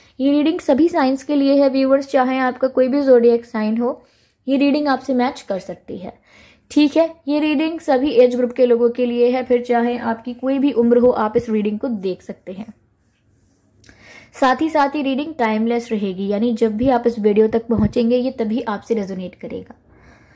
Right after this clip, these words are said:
फिर चाहे आप इस वीडियो तक एक साल, दो साल, पाँच साल, दस साल, कितने भी समय बाद पहुंचें,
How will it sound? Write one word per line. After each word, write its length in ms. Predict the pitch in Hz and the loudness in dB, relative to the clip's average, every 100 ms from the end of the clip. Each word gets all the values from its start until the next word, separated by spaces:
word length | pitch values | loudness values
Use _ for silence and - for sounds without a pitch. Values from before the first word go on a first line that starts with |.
| _ - | _ 2
फिर 140 | 269 | 4
चाहे 320 | 269 262 302 | 4 2 2
आप 180 | 285 254 | 0 0
इस 120 | 240 | 0
वीडियो 280 | 220 226 233 | 2 4 4
तक 200 | 226 226 - | 2 -4 -2
एक 220 | 226 220 | -2 -2
साल, 340 | - 208 202 196 | -4 -4 -4 -4
दो 200 | 208 208 | -4 -4
साल, 300 | - 196 202 | -6 -6 -6
पाँच 240 | 202 196 - | -8 -10 -8
साल, 220 | 214 214 | -4 -2
दस 260 | 202 214 - | -2 -4 0
साल, 160 | 226 | 0
कितने 400 | 233 247 - 302 | 0 -6 -4 -2
भी 100 | 311 | -2
समय 220 | 320 240 | 0 2
बाद 200 | 233 220 220 | 2 2 -2
पहुंचें, 360 | 202 196 196 | -4 -6 -8